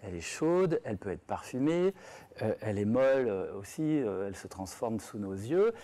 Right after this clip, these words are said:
Et donc tout ça, ce sont des perceptions, des qualités sensibles. Et donc si on faisait cet entretien à la bougie, euh, on aurait d'ailleurs peut-être des difficultés avec les caméras, mais on ne ferait pas en ce moment, euh, toi et moi, la même expérience perceptive l'un de l'autre. Donc on voit bien qu'il y a une liaison intime,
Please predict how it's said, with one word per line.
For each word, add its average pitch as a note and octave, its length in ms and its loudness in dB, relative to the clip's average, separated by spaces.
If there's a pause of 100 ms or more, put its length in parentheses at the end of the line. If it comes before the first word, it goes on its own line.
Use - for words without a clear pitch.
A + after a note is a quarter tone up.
(260)
Et G#2 60 -2
donc C#3 200 2
tout - 120 -8
ça, F3+ 120 0
ce D#3 80 -6
sont A#2+ 140 -2
des A#2 100 0
perceptions, C#3+ 520 -4
des A#2 100 0
qualités C3+ 440 0
sensibles. C#3+ 600 -8 (520)
Et A2+ 40 -8
donc A2 180 -4
si - 140 -4
on C3 80 0
faisait C#3 300 2
cet C3 200 -4
entretien B2+ 380 -4
à B2+ 60 0
la A#2 100 0
bougie, B2 420 0 (420)
euh, G#2 140 -2
on A2 60 0
aurait A2 160 0
d'ailleurs G#2 180 2
peut-être G#2+ 260 -4
des G#2 100 -2
difficultés G2+ 500 -6
avec A2 160 -4
les G2 80 -8
caméras, C3 480 -4 (360)
mais D#3+ 360 2 (100)
on B2+ 160 -2
ne A#2 60 -4
ferait B2+ 320 -2
pas F#3+ 320 0
en C3+ 80 -2
ce - 120 -10
moment, D#3 380 0
euh, A#2 60 -6
toi B2 200 -4
et A#2+ 60 -2
moi, E3 300 2
la B2+ 120 0
même D3 220 2
expérience C3+ 440 -4
perceptive C#3+ 600 -8
l'un C#3+ 100 0
de C3+ 100 2
l'autre. A2+ 360 -6 (480)
Donc C#3 240 2
on C3+ 60 -2
voit A#2 180 0
bien F#3+ 340 0 (140)
qu'il C3+ 180 -6
y C#3 80 4
a C#3 40 6
une C3+ 200 4
liaison C3 440 0
intime, F3 460 0